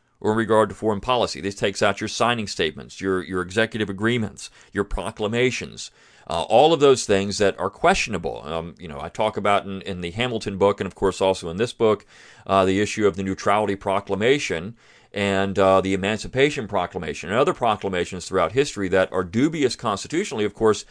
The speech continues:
good policy. Uh, you know, you want to have neutrality, uh, you want to end slavery. These are good policies,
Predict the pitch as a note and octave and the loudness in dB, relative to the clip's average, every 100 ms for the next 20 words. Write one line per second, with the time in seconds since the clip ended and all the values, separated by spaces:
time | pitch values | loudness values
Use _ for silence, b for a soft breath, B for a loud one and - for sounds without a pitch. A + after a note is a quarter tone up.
0 | b b - C3 D3+ - C3 E3+ F#3 - | b b 0 2 2 2 0 2 0 -2
1 | - B1+ A2+ b b b E2 D#2+ E2 F#2 | -10 -12 -16 b b b -4 -2 -2 0
2 | F#2 F#2 F#2+ B2+ A#2+ G#2+ F#2+ F2+ - A1+ | 0 0 0 0 0 0 -2 -6 -8 -10
3 | B1 D#2+ A#2 F#2+ E2 E2 D#2+ E2+ G#2+ A#2 | -10 -10 -6 -2 -2 -4 -8 -4 -2 0
4 | G#2 F2+ - D#2+ D2+ F2 G2 G#2 G2 F#2+ | -2 -4 -6 -6 -8 -8 -6 -4 -2 2
5 | B2+ - - D3+ F#3 D3 - C2 C2+ | 2 0 -2 0 2 -2 -6 -12 -16